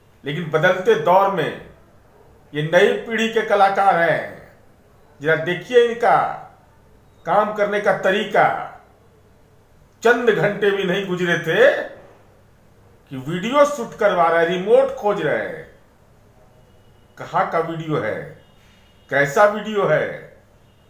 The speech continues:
लज्जा भी राजनीति में आज शर्मसार हो गया कि परिवारवाद का यही विकृत स्वरूप होता है कि पिता के पर, पर भी राजनीति का एजेंडा तय करना, सेवा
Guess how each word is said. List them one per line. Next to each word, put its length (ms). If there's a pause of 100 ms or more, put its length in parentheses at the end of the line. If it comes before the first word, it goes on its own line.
(960)
लज्जा 580
भी 140
राजनीति 520
में 60
आज 140
शर्मसार 640
हो 80
गया 280 (880)
कि 60
परिवारवाद 960
का 200 (680)
यही 180
विकृत 460
स्वरूप 460
होता 300
है 340 (880)
कि 80
पिता 460
के 180
पर, 200
पर 320
भी 280 (520)
राजनीति 560
का 100
एजेंडा 540
तय 240
करना, 640 (280)
सेवा 800